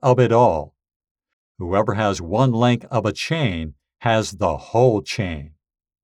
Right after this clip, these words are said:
Objection. But a child of God may say, "Either I do not have all these characteristics, or else they are so faintly stamped in me that I cannot discern them." Answer.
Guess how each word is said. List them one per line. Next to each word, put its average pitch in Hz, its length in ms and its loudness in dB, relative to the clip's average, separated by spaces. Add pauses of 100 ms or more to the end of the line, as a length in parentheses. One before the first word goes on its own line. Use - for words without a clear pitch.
(680)
Objection. 160 680 -2 (760)
But 143 240 2 (400)
a 175 100 2
child 214 440 2
of 104 120 0
God 127 320 4
may 95 200 -4
say, 85 560 -4 (420)
"Either 127 460 4
I 120 140 2
do 110 200 0
not 131 260 4
have 113 280 2 (100)
all 165 320 2
these 127 220 -2
characteristics, 87 920 -6 (260)
or 143 220 2
else 156 300 2
they 143 260 0
are 135 140 4
so 135 280 0
faintly 143 460 0
stamped 117 500 -2
in 202 240 0
me 87 360 -6 (320)
that 127 140 4
I 165 160 0
cannot 147 440 -2
discern 147 600 0
them." 76 360 -8 (1080)
Answer. 107 560 -6